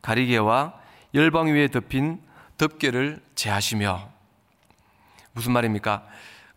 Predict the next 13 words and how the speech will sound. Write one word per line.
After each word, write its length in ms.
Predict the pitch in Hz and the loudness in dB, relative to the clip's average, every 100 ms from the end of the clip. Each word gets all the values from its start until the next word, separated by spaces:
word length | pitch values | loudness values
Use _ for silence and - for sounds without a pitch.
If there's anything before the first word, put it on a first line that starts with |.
| 110 | -8
슬픔과 800 | - 180 - 185 165 131 98 - - _ - | -2 -2 0 -2 0 0 -2 -10 -20 _ -14
탄식, 560 | - 143 147 - 107 _ _ _ _ _ - | -8 -4 -4 -4 -6 _ _ _ _ _ -8
그리고, 540 | 120 117 127 170 - - - _ - | -4 2 2 0 -8 -20 -20 _ -12
어, 80 | 117 | -2
눈물과 760 | 135 170 180 160 127 87 - - _ _ _ _ _ - | 2 4 4 4 2 -2 -6 -20 _ _ _ _ _ -8
애통을 520 | 151 - 127 139 92 - _ _ _ _ - | -8 -6 -4 -4 -4 -12 _ _ _ _ -8
우리의 380 | 127 139 123 | 0 2 2
얼굴에서 760 | - 123 123 123 110 143 - - - - _ - | 0 -2 -2 -2 0 -2 -2 -12 -20 -20 _ -4
벗겨주신다라는 1000 | - - 139 104 113 123 107 92 95 104 | -4 -2 -6 -4 -4 -4 -4 -4 -4 -6
겁니다. 340 | 92 92 95 - _ _ _ _ _ _ _ _ _ _ _ _ _ - - - - | -8 -8 -12 -16 _ _ _ _ _ _ _ _ _ _ _ _ _ -20 -20 -20 -10
팔 120 | - | -2
절에 160 | 143 143 | 2 4
보니까 580 | 135 131 139 139 123 | 4 2 2 0 -2